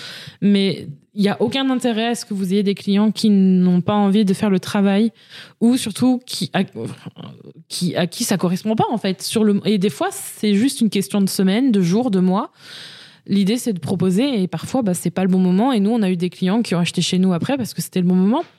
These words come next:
Et il faut honorer ça. Donc ça, c'était le mois de février.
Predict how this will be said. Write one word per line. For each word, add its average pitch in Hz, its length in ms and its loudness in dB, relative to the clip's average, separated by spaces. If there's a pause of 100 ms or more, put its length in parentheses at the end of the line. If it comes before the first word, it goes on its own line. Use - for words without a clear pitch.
(760)
Et 160 360 2
il 151 60 0
faut 170 160 -2
honorer 175 300 2
ça. - 180 -4 (560)
Donc 247 180 2
ça, 370 140 -2
c'était 285 160 -4
le 240 40 2
mois 240 120 2
de - 60 -8
février. 240 500 0